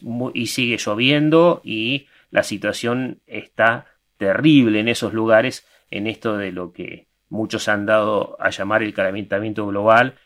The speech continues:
o el cambio climático. También pasa lo mismo en la estepa siberiana, se está incendiando Siberia. En vez de inundarse,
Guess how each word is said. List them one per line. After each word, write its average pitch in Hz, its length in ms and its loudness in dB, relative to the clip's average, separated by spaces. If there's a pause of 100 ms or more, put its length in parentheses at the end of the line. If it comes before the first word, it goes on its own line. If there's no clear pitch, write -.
o 98 120 -4
el 101 100 -6
cambio 107 400 0
climático. 107 580 -2
También 143 380 2
pasa 147 240 4
lo 147 120 2
mismo 175 600 -2 (280)
en 123 300 0
la 117 60 0
estepa 139 420 2
siberiana, 127 840 -2
se - 160 -12
está 135 160 -2
incendiando 135 580 0
Siberia. 101 480 -4
En 117 80 -8
vez 147 120 -4
de 151 60 0
inundarse, 190 580 0